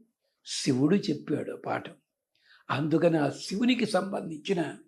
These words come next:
ఒక స్తోత్రం ఉంది, ఒక శ్లోకం ఉంది, అది మత్స్య పురాణం.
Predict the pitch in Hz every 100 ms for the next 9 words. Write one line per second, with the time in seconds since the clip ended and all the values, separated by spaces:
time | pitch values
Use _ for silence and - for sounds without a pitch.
0 | _ _ _ _ 143 131 - - 240 175
1 | - 175 139 135 123 - - - _ _
2 | _ 147 160 - 147 165 - 147 143 139
3 | 143 220 - - _ - 156 139 127 -
4 | - 175 160 127 -